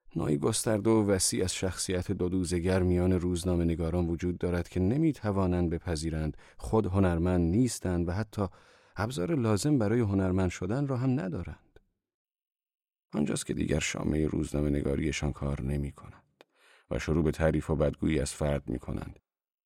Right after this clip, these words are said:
و آن هم احتمالاً در حضور دختران جوان زیبایی که هنوز آنقدر ساده‌اند که هر آدم کثیف و رذلی را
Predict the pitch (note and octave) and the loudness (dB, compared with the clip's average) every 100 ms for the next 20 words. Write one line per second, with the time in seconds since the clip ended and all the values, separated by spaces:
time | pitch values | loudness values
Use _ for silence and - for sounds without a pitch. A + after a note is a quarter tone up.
0 | _ - D2+ D2 D#2 D#2+ C#2+ - D2 D2+ | _ -10 0 2 4 2 0 -2 0 2
1 | D2 C#2 D#2 D#2 D#2 D2+ D2 - D2 D2 | 0 -2 -2 0 0 0 -2 -4 -2 0
2 | D2+ D2 D2 D2+ D2+ D2 C#2+ D2+ D2+ D2+ | 0 -2 -2 0 0 0 -2 0 -2 -4
3 | D2 D#2 F2 - D2+ C#2+ D#2+ D2 D2 - | -2 2 2 2 -2 0 -2 -2 -6 -4
4 | C2+ C#2+ F2 F2+ - _ _ _ - - | -2 -2 -2 -4 -8 _ _ _ -12 -4
5 | D2 E2 D2+ D#2 D#2+ D2+ - D#2 - D#2 | 2 4 4 4 4 2 0 -2 0 0
6 | D#2 D2+ D#2+ E2 D2+ D#2 D2 D2 | 0 2 2 2 2 0 0 -2